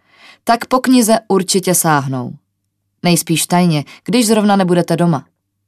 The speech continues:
A uvnitř se dočtou, že sledování porna nemusí být jen neškodná zábava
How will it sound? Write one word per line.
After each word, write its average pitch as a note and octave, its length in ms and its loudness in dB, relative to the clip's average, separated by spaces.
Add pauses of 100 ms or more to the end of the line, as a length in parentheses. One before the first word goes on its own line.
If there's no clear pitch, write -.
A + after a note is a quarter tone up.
(600)
A F3 200 2
uvnitř E3+ 440 0
se F3+ 220 -2
dočtou, D#3 640 -4 (320)
že D3+ 240 -2
sledování A3+ 840 2
porna G#3 460 0 (420)
nemusí G3+ 520 2
být D#3 240 -2
jen D#3+ 220 0
neškodná E3+ 560 0
zábava F3 520 0